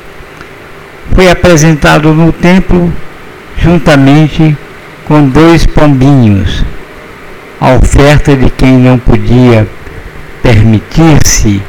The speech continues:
pagar um cordeiro. Lucas dois, vinte e quatro, Levítico cinco, sete. Cresceu num lar de simples trabalhadores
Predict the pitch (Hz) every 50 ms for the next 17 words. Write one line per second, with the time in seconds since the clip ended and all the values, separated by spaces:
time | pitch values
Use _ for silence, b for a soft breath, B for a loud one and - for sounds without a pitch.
0 | - - - - - - - - - - - - 127 120 110 98 104 113 120 127
1 | 131 127 120 110 101 107 - - - - 131 127 131 131 123 117 - - 156 147
2 | 131 127 107 110 107 107 104 101 98 104 101 98 98 - - - - - - -
3 | - - - - - - - - - - - - - - - - 131 113 120 131
4 | 143 143 139 - 147 135 113 104 104 104 113 113 117 120 127 131 127 120 - 117
5 | 110 110 104 104 - - - - 127 127 135 139 - 143 139 139 131 - - -
6 | - - - - - - - - - - - - 120 117 113 113 117 123 135 135
7 | 123 - - - - 131 127 113 - - - - 127 127 139 139 - - - 143
8 | 143 135 - - - - - - - - - - - 139 117 - - - 127 113
9 | 104 95 - - - - 107 101 101 - - - - - - - - - - -
10 | - - - - - - - - - - - - - 165 170 165 165 - - -
11 | 180 180 180 190 190 185 180 170 - - - - - - - - - 135 135 131
12 | 127 127 131 135 143 143 135 135 127 120 117 113 - - - - 156 165 170 156
13 | - 151 151 131 123 117 - - - 127 123 113 110 113 113 113 110 104 101 117
14 | 117 110 104 101 98 98 - - - -